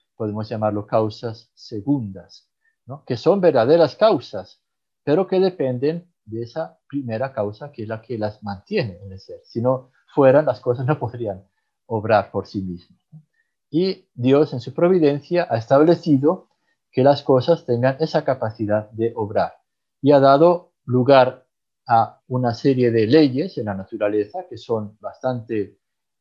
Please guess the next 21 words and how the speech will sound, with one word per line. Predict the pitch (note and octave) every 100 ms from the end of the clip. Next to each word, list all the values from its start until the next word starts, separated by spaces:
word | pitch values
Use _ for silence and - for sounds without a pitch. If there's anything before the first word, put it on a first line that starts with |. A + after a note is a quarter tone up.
| _
eh, | - F#2+
constantes, | - F#2+ - A#2 A#2 A2+ D3+ C#3+
bastante | G#2+ - A2 A2 A2 G#2 G#2+
estables, | G2+ - A#2 A#2 A#2+ D3 D3+
bastante | G2+ - A2+ A2+ A2+ A2+ G#2
fijas, | - D3 C3+ C3+ C#3+
podríamos | A2+ G#2 A2
decir, | D#3 D#3 F#3+ - _ _ _
pero | E3 F#3 G3+
también | G3 E3 E3+ F#3+ G#3+ _ _ _ _ -
ha | B2 C3
dado | A#2+ A#2+ C#3+ F3+ F3 _
el | C#3+ C3
espacio | C#3 - C3 - F3+ F3
a | A#2+ B2 B2+
otra | C3 C3 D3+
serie | - C#3+ C#3
de | C3 A#2+ A2+ _
procesos, | C#3+ C3 D#3+ D#3 E3
de | D3
fenómenos | C3+ E3+ C#3 C#3 E3+ E3+